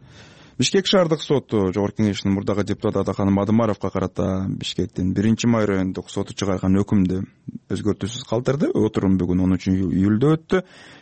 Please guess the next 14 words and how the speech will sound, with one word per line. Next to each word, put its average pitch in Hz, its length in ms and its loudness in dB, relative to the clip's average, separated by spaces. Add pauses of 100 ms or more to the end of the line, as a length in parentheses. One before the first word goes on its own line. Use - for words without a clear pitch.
Жыйырма 151 240 2
алтынчы 143 320 -2
мартта 104 800 0
биринчи 92 300 -4
май 95 100 2
райондук 95 380 0
соту 104 340 0
Мадымаровду 104 800 0
коюлган 98 500 2
айыптар 95 320 0
боюнча 92 400 0
күнөөлүү 101 480 2
деп 92 160 -4
таап, 135 240 -2